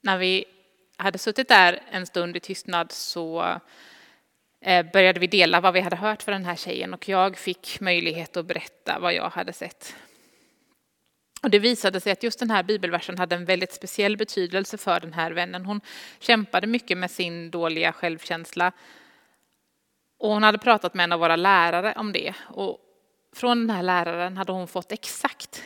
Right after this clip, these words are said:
den här bibelversen att meditera kring.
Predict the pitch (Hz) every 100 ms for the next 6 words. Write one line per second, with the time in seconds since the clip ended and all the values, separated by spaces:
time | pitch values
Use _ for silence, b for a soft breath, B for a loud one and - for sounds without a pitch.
0 | - 196 185 175 170 175 180 175 175 170
1 | 170 - 185 175 190 185 185 - 180 170
2 | 196 - 165 180